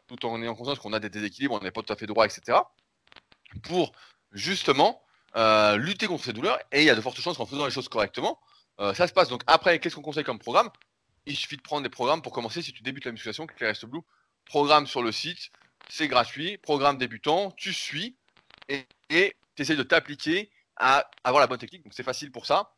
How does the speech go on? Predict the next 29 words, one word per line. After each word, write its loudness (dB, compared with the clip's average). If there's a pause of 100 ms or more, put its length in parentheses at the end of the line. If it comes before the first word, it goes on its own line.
(160)
Il -20
y -4
a -4
toutes -12
les -6
vidéos -10
des -10
exercices -6
au -4
même 0
nom -6
sur -10
Superphysique -8
qu'on -8
avait -2
filmé -6
en -10
deux -2
mille -8
neuf. 0 (440)
C'est -14
toujours -4
la 4
même 4
technique, -4
<laughs> -12
rien 8
n'a 2
changé. -2